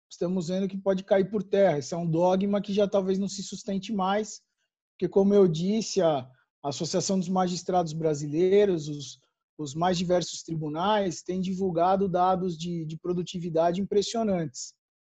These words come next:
né? Eu, particularmente, aqui, que agora, como o doutor Daniel Carnio,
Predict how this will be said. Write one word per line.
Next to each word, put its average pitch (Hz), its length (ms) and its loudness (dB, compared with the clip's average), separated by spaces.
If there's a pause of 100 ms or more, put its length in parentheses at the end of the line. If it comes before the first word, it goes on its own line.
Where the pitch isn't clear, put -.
(140)
né? 156 240 -8 (440)
Eu, 185 180 4
particularmente, 190 920 2
aqui, 170 460 -4 (380)
que 160 80 -6
agora, 165 360 2
como 170 320 -4
o 147 60 -2
doutor 160 340 -2
Daniel 165 360 0
Carnio, 160 640 0